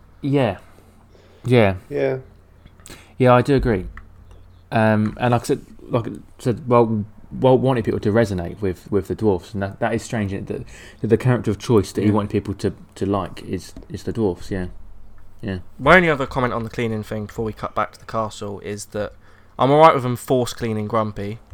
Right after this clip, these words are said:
Speaker 3: because he is a bit of a, you know, he's an annoying sod.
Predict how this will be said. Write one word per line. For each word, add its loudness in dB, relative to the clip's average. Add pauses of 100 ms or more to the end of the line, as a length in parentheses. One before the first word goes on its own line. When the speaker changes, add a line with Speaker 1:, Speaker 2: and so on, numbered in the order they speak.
Speaker 3:
because -10
he -6
is -8
a -8
bit -6
of -12
a, -10
you -8
know, -10
he's -10
an -8
annoying -6
sod. -6